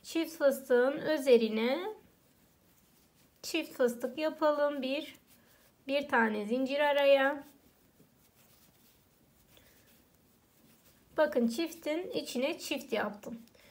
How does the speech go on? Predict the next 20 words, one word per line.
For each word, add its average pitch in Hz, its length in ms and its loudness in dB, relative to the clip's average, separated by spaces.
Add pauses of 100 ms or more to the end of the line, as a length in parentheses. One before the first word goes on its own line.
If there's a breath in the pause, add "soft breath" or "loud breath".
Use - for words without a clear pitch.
(120 soft breath)
Şimdi 359 380 -6
burada 330 320 4
yine 277 360 0
çiftimiz 247 600 -6
var. 392 260 -4
Çiftimizin 240 680 -2
arası 302 500 0
da 302 180 4
var. 311 260 6 (480 loud breath)
Çiftimizin 285 760 -2
arasına 311 500 0
hiç 302 140 -4
zincir 226 460 -2
çekmeden 277 1040 2 (200)
buraya 247 460 2
bir 285 300 -4
tane 226 500 4
fıstık - 640 -6
dolgusu 269 520 4
yapalım. 220 460 -2